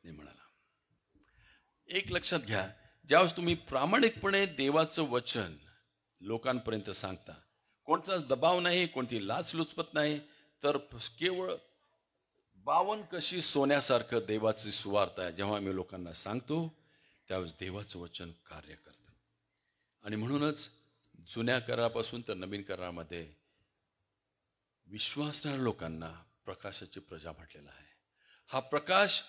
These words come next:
लोकांना अंधकारातून, अंधकारात देखील प्रकाशणारा असा आहे, मार्गदर्शक असा आहे. तो त्या अंधकारातून पापमय गोष्टीपासून जीवनाकडे आणणारा असा प्रकाश आहे.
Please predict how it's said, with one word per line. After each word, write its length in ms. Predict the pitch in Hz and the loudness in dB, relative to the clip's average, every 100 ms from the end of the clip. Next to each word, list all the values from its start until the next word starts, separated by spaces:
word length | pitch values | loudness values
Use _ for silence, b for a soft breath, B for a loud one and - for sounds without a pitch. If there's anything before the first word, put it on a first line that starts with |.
| - | -4
लोकांना 480 | 120 139 165 170 175 - | 2 6 6 6 2 0
अंधकारातून, 920 | 147 147 151 156 160 151 151 156 151 - _ _ - | -2 0 0 0 0 0 -2 -6 -8 -12 _ _ -6
अंधकारात 440 | 123 131 139 135 | -2 0 4 4
देखील 240 | 120 120 127 | 4 0 -4
प्रकाशणारा 560 | - 107 98 - 92 | 0 0 -2 -4 -4
असा 200 | 85 - | -4 -8
आहे, 180 | 76 - - _ b b b b | -12 -16 -20 _ b b b b
मार्गदर्शक 760 | 104 135 170 180 170 160 156 120 | 4 10 10 10 4 4 2 -2
असा 220 | 107 101 | -4 -2
आहे. 340 | 87 - - - _ _ _ _ _ | -4 -8 -16 -20 _ _ _ _ _
तो 200 | 156 170 | 2 2
त्या 440 | 170 160 151 151 139 | 4 6 8 8 4
अंधकारातून 840 | 135 135 147 147 156 147 160 160 | 0 2 2 4 4 4 4 0
पापमय 560 | 151 135 143 160 156 147 | -2 -4 -2 -2 0 0
गोष्टीपासून 600 | 143 - 147 147 151 147 | -2 -4 -8 -6 -2 -4
जीवनाकडे 540 | 110 143 165 165 151 | 0 2 4 4 0
आणणारा 460 | 139 135 131 131 123 | -2 -4 -12 -8 -6
असा 240 | 107 113 | -4 -4
प्रकाश 460 | 101 98 98 92 - | -6 -12 -10 -10 -10
आहे. 480 | 87 98 82 - | -8 -6 -6 -10